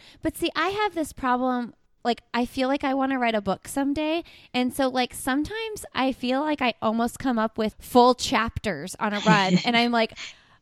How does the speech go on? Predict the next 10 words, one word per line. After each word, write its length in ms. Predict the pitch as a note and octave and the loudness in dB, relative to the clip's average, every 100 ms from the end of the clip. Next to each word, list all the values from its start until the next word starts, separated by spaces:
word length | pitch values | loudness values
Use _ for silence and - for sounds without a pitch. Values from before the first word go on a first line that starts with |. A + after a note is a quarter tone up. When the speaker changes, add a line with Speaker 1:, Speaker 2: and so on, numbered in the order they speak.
| _ | _
Speaker 1:
"I, 180 | C4 C#4+ - | 4 4 4
I 120 | D4 | 2
need 200 | F#4+ A#4+ | 2 0
to, 120 | G#4+ F4 | 0 2
like, 400 | D#4 B3+ - - _ | 2 0 -6 -20 _
write 460 | A3 G#3 B3 B3 - | -4 4 4 4 0
this 240 | C#4+ B3+ - | -2 -2 -2
out," 640 | G#3+ C#4+ A3+ - - - B3+ | 0 2 2 -2 -10 -10 -2
you 140 | B3+ | 0
know? 500 | G#3+ F#3+ G3 A#3+ C4+ | 0 0 -2 -4 -8